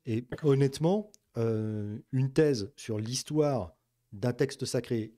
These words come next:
Speaker 1: écrite par un religieux, a priori, je pars, je, je, je vais avoir un a priori sur le biais de confirmation de l'auteur. Si j'ai affaire à des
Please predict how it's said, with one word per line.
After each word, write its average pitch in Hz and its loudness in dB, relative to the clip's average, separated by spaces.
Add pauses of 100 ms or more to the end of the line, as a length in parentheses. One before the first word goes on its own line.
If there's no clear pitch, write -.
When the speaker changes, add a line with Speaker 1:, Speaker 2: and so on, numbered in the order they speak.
Speaker 1:
écrite 135 -2 (480)
par 123 0
un 127 0
religieux, 117 -2 (320)
a 170 6
priori, 151 2 (640)
je 101 -6
pars, 139 0
je, 123 -10
je, 143 -8
je 101 -8
vais 117 2
avoir 120 -2
un 123 0
a 127 0
priori 127 -2
sur 127 -4
le 110 0
biais 113 0
de 156 -4
confirmation 131 2
de 123 -2
l'auteur. 104 -2 (1000)
Si - -4
j'ai 120 0
affaire 120 -2
à 101 -8
des 101 -8